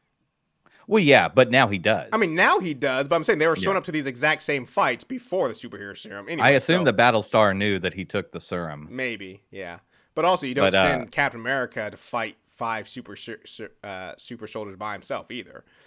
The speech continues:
Speaker 2: Um,
Speaker 1: Yeah, yeah. Yeah,
Speaker 2: so
Speaker 1: no,
Speaker 2: I
Speaker 1: that, and, you know, that's a good question. Why doesn't he have backup? Why isn't, like, the whole military there?
Speaker 2: Mm-hmm. Yeah.
Speaker 1: Like, just
Speaker 2: 'Cause
Speaker 1: surrounding
Speaker 2: I,
Speaker 1: the building.
Speaker 2: the only reason I can think, and they haven't said this clearly,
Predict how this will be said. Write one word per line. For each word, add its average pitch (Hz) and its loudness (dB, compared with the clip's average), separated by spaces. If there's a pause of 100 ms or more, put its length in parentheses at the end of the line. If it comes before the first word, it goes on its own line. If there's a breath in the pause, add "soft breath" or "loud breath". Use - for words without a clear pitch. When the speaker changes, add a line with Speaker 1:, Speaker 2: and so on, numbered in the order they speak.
(160 soft breath)
Speaker 2:
Um, 95 -14
Speaker 1:
Yeah, 85 2
yeah. 85 -2 (100)
Yeah, 180 2
Speaker 2:
so - -8
Speaker 1:
no, 170 6
Speaker 2:
I - -6
Speaker 1:
that, 170 2
and, 175 -2
you 175 2
know, 170 4
that's 175 6
a 160 -4
good 135 -6
question. 120 0 (340 soft breath)
Why 127 4
doesn't 139 -2
he 123 0
have 98 0
backup? 90 -4
Why 104 2
isn't, 110 -4
like, 98 -4
the 104 0
whole 98 0
military 82 -8
there? 67 -10
Speaker 2:
Mm-hmm. 143 -12
Yeah. 110 2
Speaker 1:
Like, 95 4
just 104 0
Speaker 2:
'Cause - -14
Speaker 1:
surrounding 107 4
Speaker 2:
I, - 4
Speaker 1:
the 87 -2
building. 185 2
Speaker 2:
the 185 8
only 202 2
reason 175 0
I 156 0
can 135 -8
think, 139 -6
and 120 -10
they 117 -8
haven't 123 -8
said 120 -14
this 107 -14
clearly, 120 -4